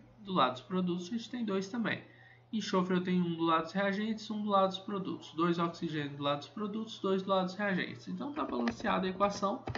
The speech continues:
já veio balanceada pra gente, né? Agora o que a gente precisa fazer é o seguinte, fazer a análise de que tipo de estequiometria a gente vai fazer. É massa-massa, ó.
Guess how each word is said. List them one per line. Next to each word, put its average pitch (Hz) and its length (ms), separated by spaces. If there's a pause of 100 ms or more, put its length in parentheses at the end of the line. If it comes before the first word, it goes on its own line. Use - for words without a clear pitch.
(460)
já 190 200
veio 180 320
balanceada 147 600
pra 208 220
gente, 135 380
né? 156 160 (600)
Agora 208 280
o 240 40
que 247 60
a 226 40
gente 214 220
precisa 208 320
fazer 196 220
é 190 40
o 190 40
seguinte, 202 420
fazer 214 240
a 240 40
análise 196 680 (300)
de 214 80
que - 100
tipo 285 180
de 285 80
estequiometria 233 720
a - 20
gente 175 260
vai 147 140
fazer. 131 500 (600)
É 220 100
massa-massa, 214 1000
ó. - 240